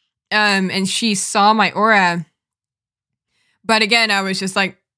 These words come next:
you know, it was, it was just one of those things where I was like, "Maybe for other people," you know?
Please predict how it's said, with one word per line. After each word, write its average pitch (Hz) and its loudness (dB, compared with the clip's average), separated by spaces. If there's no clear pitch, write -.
you 214 2
know, 208 4
it 233 -2
was, 247 -2
it 247 -2
was 262 -4
just 269 -6
one 247 0
of 240 0
those 226 -2
things 226 -2
where 220 2
I 202 4
was 196 -2
like, 208 0
"Maybe 240 -2
for - -6
other 190 -2
people," - -12
you 214 0
know? 196 2